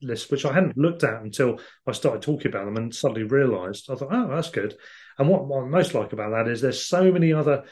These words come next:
female directors who out there now doing well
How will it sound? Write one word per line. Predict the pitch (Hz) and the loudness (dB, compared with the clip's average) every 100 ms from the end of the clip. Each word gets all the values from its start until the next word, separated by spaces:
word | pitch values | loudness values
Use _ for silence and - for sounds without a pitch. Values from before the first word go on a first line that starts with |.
| - - | -20 -16
female | - 180 175 147 | -6 -2 2 2
directors | 135 117 117 - 131 117 - _ _ | 0 -2 -4 -2 -2 -2 -8 _ _
who | 123 123 - | 0 0 0
out | 156 113 | 0 2
there | 107 107 | 0 0
now | 104 104 107 113 | -2 -2 -4 -2
doing | 165 170 131 | 2 4 4
well | 107 107 107 | 2 0 -4